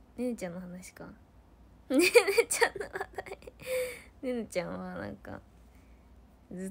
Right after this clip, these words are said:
とリアルおままごとのリハーサルをして、しようとしてた。ねねちゃんの話ね。ねねちゃんまだ一回もないかもしれん。ねねちゃん主人公は。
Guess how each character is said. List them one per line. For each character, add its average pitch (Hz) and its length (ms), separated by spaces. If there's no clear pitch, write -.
と 226 80
リ 226 160
ア 226 60
ル 220 120
お 220 60
ま 220 220
ま 208 200
ご 180 140
と 156 160
の 147 240
リ 185 100
ハ 180 120
ー 180 40
サ 180 140
ル 175 100
を 180 80
し - 100
て、 170 260
し 175 200
よ 175 100
う 170 40
と 175 120
し - 120
て - 140
た。 - 140
ね 285 200
ね 277 40
ち - 140
ゃ 147 40
ん 147 80
の 156 60
話 175 380
ね。 147 160
ね 294 100
ね 403 120
ち 208 100
ゃ 175 40
ん 170 60
ま 214 100
だ 220 60
一 190 140
回 254 160
も 262 80
な 262 100
い 247 80
か 202 80
も 170 100
し 175 120
れ 151 80
ん。 147 100
ね 185 80
ね 180 140
ち 165 100
ゃ 165 40
ん 175 60
主 185 140
人 175 220
公 139 240
は。 135 100